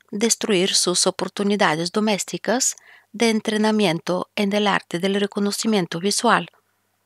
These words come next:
para debilitar sus intelectos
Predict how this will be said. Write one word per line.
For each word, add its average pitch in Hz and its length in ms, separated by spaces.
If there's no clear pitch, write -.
para 208 200
debilitar 190 640
sus - 300
intelectos 202 800